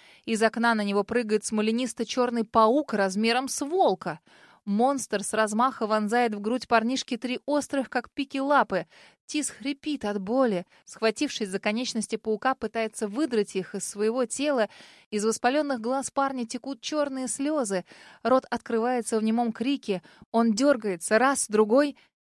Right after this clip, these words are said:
и затихает. "Нет!" шепчу я, онемев от ужаса. "Нет!"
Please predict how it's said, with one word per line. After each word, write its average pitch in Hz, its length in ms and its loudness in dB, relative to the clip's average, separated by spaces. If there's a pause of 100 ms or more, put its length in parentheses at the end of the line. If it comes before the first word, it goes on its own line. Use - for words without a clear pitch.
и 226 80 0
затихает. 202 640 -4 (400)
"Нет!" 214 500 -6 (420)
шепчу 226 380 -6
я, 233 240 0
онемев 220 380 0
от 226 160 -2
ужаса. 233 320 -2
"Нет!" 320 560 -2